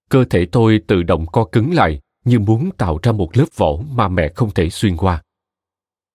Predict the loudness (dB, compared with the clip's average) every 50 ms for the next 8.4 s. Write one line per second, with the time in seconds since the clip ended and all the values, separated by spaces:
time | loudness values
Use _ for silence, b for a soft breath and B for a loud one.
0 | _ _ -2 -2 -2 0 0 0 0 0 0 0 0 -2 -2 0 0 0 0 0
1 | -2 -2 -4 -4 -2 -2 -2 -2 -2 -2 -2 -2 0 0 -2 -2 -2 -4 -6 -6
2 | -2 -2 -2 -4 -4 -6 -4 -4 -2 0 0 -2 -2 -2 -4 -4 -4 -4 -4 -4
3 | -4 -2 0 -2 -2 -2 -4 -8 _ _ _ _ _ _ _ _ _ _ _ 0
4 | 0 0 -2 -2 0 0 0 0 -2 -2 -2 -2 0 0 0 0 0 0 0 0
5 | 0 0 0 0 0 0 -2 -6 _ _ _ -4 -4 -2 -2 -6 -4 -2 -2 -2
6 | 0 -2 0 -2 -2 -2 -2 -2 -4 -4 -4 _ -6 -6 -6 -6 -6 -6 -6 -6
7 | -8 -10 -12 -14 _ _ _ _ _ _ _ _ _ _ _ _ _ _ _ _
8 | _ _ -4 -2 -2 -2 -4